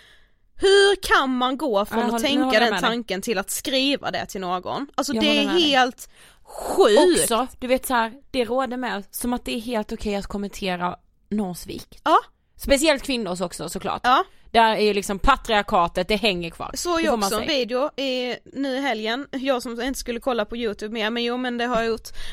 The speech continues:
Speaker 1: Eh, <laughs> eh, så jag så här, Linda-Marie,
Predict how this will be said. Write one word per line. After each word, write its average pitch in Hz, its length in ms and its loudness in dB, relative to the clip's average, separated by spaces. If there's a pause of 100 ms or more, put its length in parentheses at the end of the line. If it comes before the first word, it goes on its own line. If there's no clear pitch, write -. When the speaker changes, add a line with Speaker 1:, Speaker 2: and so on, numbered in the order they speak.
Speaker 1:
Eh, 254 280 6
<laughs> - 680 2 (240)
eh, - 100 2
så 294 240 2
jag 262 140 2
så - 80 0
här, 262 100 4
Linda-Marie, 269 760 -2